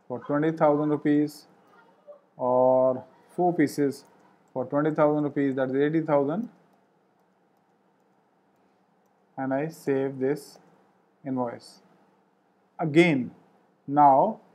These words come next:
the account balance of,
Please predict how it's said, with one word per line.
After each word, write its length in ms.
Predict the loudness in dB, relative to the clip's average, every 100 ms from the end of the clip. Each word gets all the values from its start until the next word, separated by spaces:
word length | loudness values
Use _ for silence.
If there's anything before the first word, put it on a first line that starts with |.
| _ _ _ _ -6
the 160 | -4
account 340 | 0 2 2 4
balance 460 | 4 2 -2 -12 _ _ _ _ _ -2
of, 280 | 2 2